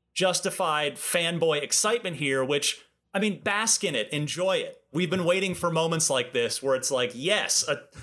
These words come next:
a true win for Microsoft. It's, you know, with no strings attached, this is awesome. Um, but, you know, this is, uh,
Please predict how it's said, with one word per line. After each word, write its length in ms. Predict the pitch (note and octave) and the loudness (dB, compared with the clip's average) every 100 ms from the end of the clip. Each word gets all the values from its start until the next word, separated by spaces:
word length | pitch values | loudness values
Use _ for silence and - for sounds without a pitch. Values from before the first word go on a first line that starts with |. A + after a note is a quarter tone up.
| - - | -20 -6
a 100 | C#3+ | -4
true 400 | - - G#3+ F#3 | 0 0 2 0
win 400 | C#3+ F#3+ F3 D3 | 0 0 0 -2
for 160 | - C#3 | -2 0
Microsoft. 760 | E3 F#3 D#3 - B2+ A2+ A2 | 0 0 0 2 2 0 -2
It's, 280 | A2+ - - | -4 -4 -2
you 60 | B2 | -2
know, 80 | |
with 160 | A#2+ B2+ | -2 -2
no 180 | D#3+ A#3+ | 0 2
strings 380 | - A3+ G#3+ D#3+ | 2 2 0 -2
attached, 440 | D#3 G#3+ G#3 G3+ | -2 0 0 -2
this 120 | D#3 | -4
is 120 | D#3+ C#3 | -2 0
awesome. 560 | G#3+ G#3 - C#3 B2 B2+ - - - - _ - | 0 0 0 0 -2 -6 -16 -20 -20 -20 _ -4
Um, 580 | D3 C3+ A#2+ A#2 A#2 - _ _ _ | 0 0 0 -2 -6 -10 _ _ _
but, 300 | E3+ F3 - | 0 0 -4
you 100 | - | -2
know, 140 | E3+ C3+ | 0 0
this 280 | B2+ F#3+ F#3+ | 2 0 2
is, 220 | E3+ - | 2 2
uh, 340 | D#3+ C3+ B2 | 2 2 0